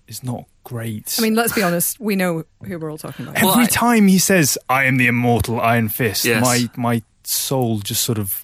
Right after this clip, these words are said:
Speaker 1: weeps.
Speaker 2: And, and I mean, he's meant to be good at what he does, right?
Speaker 3: Right, yeah.
Speaker 2: But part of what he does is about controlling yourself.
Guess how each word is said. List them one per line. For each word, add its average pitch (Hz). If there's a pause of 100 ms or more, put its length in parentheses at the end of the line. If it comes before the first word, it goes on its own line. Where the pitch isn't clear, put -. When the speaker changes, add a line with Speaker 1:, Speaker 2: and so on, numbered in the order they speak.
(120)
Speaker 1:
weeps. - (120)
Speaker 2:
And, 302
and 285
I 294
mean, 294
he's 262
meant 285
to 247
be 202 (680)
good 180
at 190
what 185
he 165
does, - (120)
right? 147
Speaker 3:
Right, 104
yeah. 98 (300)
Speaker 2:
But 233
part 311
of 277
what 277
he 240
does 196
is 180 (100)
about 180 (140)
controlling 233
yourself. 302